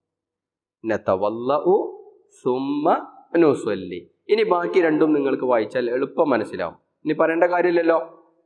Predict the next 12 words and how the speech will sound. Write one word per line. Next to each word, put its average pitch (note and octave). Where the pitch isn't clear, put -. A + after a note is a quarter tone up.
ഒന്നേരം E3+
ഒന്ന് D#3+
വായിച്ചു A#2
നോക്കാം. F2+
യുഹാതിബുൽ C#3
കബീറ C3
വസ്സഗീറ. G2+
യുഹാതിബുൽ A#2+
കബീർ D#3+
വസ്സഗീർ. G2+
അവിടെ A#2
ചെറിയവരെയും G2+